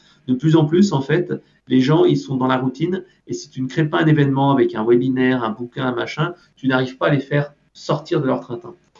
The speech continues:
Et donc, voilà, c'est, c'est, ça me permet aussi, à titre personnel, de réfléchir et de s'auto-former sur un sujet. Puisqu'en fait, euh, il faut savoir que le bouquin t'obligera à structurer ta pensée, à structurer un peu ton, euh,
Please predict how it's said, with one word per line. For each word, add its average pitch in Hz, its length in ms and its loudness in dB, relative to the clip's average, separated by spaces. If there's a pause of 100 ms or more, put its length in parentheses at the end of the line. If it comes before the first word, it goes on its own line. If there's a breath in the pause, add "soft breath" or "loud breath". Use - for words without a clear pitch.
(360 soft breath)
Et 120 100 0
donc, 151 140 6
voilà, 156 200 6
c'est, 120 260 2
c'est, 123 280 -2
ça 131 140 -2
me 127 60 -2
permet 143 200 2
aussi, 147 220 -2
à - 60 2
titre - 200 -8
personnel, 147 600 -2 (280 loud breath)
de 127 100 -4
réfléchir 156 580 0
et 156 40 2
de 139 80 2
s'auto-former 143 580 -2
sur 151 180 -6
un 139 80 -2
sujet. - 340 -12 (460 soft breath)
Puisqu'en 120 300 -8
fait, 156 280 -6
euh, 123 240 0 (240 loud breath)
il - 80 -6
faut 123 100 -4
savoir 143 320 2
que - 80 0
le 123 120 6
bouquin 147 400 2
t'obligera 135 480 0
à - 40 -2
structurer 151 480 -6
ta 131 100 -4
pensée, - 440 -8 (340 loud breath)
à 123 80 -12
structurer 151 420 -2
un 147 60 4
peu 147 160 -2
ton, 123 480 0
euh, 107 320 -2